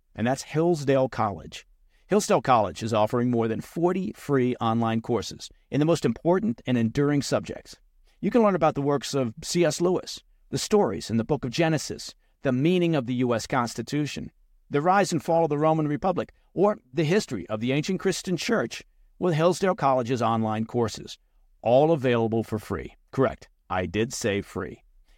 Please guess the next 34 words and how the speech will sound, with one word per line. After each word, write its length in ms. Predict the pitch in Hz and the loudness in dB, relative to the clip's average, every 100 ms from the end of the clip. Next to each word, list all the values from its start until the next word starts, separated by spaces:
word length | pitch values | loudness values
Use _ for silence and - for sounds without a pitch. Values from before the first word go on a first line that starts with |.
| - | -4
As 140 | 139 | 0
an 60 | 170 | 0
example, 400 | 147 165 131 - _ _ | 2 0 0 -8 _ _
sign 240 | - 165 180 | 2 2 2
up 80 | |
for 100 | - | -2
Constitution 640 | 127 156 - 123 135 123 117 | -2 -2 -2 -4 -4 0 0
one 160 | 120 | 0
oh 60 | 110 | 0
one, 420 | 104 107 85 120 - | -2 -4 -6 -14 -10
the 160 | 110 | -2
meaning 360 | 117 151 185 185 | 2 4 2 0
and 120 | 110 | -2
history 500 | 143 165 - 85 - _ _ | -4 -4 -4 -8 -10 _ _
of 120 | 127 135 | -6 -2
the 60 | |
U 160 | 127 101 | 0 0
S 100 | - | -2
Constitution. 760 | 98 95 139 120 165 - - - _ _ - | -4 -4 -4 -2 -2 -2 -10 -16 _ _ -2
Now, 140 | 147 | 0
in 140 | 156 160 | 2 2
this 160 | 147 | 0
twelve 280 | - 196 180 | 0 2 4
lecture 280 | 165 - 117 | 2 2 -4
course, 440 | 113 107 - - _ _ - | -4 -4 -6 -18 _ _ -4
you'll 120 | 127 | -2
explore 400 | 135 - 165 156 | -2 -2 2 2
the 200 | 135 127 | 0 -4
design 560 | 123 135 113 151 170 185 | -2 -2 2 2 2 0
and 120 | 160 | -2
purpose 440 | - 202 - 95 | -2 -2 -2 -4
of 60 | 101 | -4
the 60 | 113 | -2
Constitution, 760 | 123 120 127 156 156 - - | -2 -2 -4 -2 -2 -4 -12